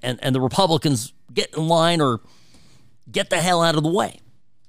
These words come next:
What I always say is bi-, bipartisanship is when <laughs> Republicans do what Democrats want, right?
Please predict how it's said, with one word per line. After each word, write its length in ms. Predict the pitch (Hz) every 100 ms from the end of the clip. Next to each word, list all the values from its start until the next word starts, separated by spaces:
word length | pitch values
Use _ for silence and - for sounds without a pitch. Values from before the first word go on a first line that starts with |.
| - - - - - - - - - -
What 140 | -
I 140 | 85 101
always 240 | 95 82
say 140 | -
is 320 | - - - -
bi-, 540 | - 82 104 - 113
bipartisanship 1080 | - 156 - - 196 175 - 139 120 127 -
is 160 | 131
when 200 | 156 147
<laughs> 20 | 127
Republicans 800 | 127 - 135 110 - - 107 -
do 180 | 131
what 160 | 131 113
Democrats 600 | 110 117 113 120 101 -
want, 280 | 135 185 - - - - - - - - - - - - -
right? 300 | - 98